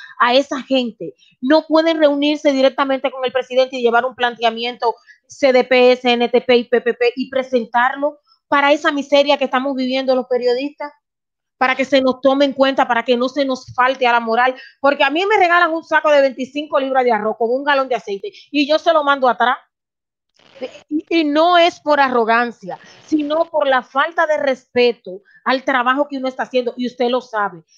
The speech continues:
que los periodistas de República Dominicana tenemos una situación bien difícil y arriesgamos nuestra vida, porque la mayoría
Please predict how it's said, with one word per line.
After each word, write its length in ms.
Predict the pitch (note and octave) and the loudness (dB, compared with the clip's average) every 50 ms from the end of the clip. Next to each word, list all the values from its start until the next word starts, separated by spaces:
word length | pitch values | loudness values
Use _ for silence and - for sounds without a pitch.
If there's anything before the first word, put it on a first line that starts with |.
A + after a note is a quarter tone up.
| _ _ _ _ | _ _ _ _
que 100 | - C4+ | 0 0
los 120 | C4 C4 | 0 2
periodistas 360 | C4+ C#4+ C#4 C#4+ C#4+ D#4 E4+ | 0 2 2 2 0 0 0
de 80 | D#4+ D#4 | -2 -2
República 240 | C#4+ D4+ D4+ D4+ D4 | -2 -2 -2 -2 -2
Dominicana 500 | C#4 C4+ C4 C4 C4 B3+ D4 C#4+ C4+ B3+ | -2 -4 -4 -6 -4 -4 -2 -2 -2 -4
tenemos 300 | B3 B3 B3 C4 C#4+ C#4+ | -4 -4 -2 -2 -2 -2
una 160 | C#4 C4+ C4+ | -4 -4 -6
situación 400 | C4 - _ B3+ A#3+ - C4 B3+ | -8 -8 _ -10 -10 -10 -10 -10
bien 140 | C4 B3+ B3 | -8 -8 -8
difícil 420 | B3 A#3+ - C#4+ C#4 - G#3 F3+ - - _ _ _ | -8 -10 -12 -12 -8 -6 -6 -8 -8 -12 _ _ _
y 140 | A#3 B3 C4 | 0 0 0
arriesgamos 480 | B3+ B3+ C4+ B3 A3+ C4 C#4 D4 D4+ | 2 2 2 2 2 0 0 0 0
nuestra 320 | C#4 C#4 C4+ C4+ B3 A3+ G#3+ | 0 0 -2 0 -2 -2 0
vida, 240 | G#3+ A3 G#3 G3+ G3+ | 0 0 0 0 0
porque 200 | B3 A#3 A#3+ B3 | 0 0 2 2
la 120 | A#3+ A#3+ | 2 2
mayoría 520 | A#3+ A#3+ A3+ B3 A#3+ B3+ D4+ E4 E4+ E4+ | 2 0 0 0 -2 0 0 0 0 0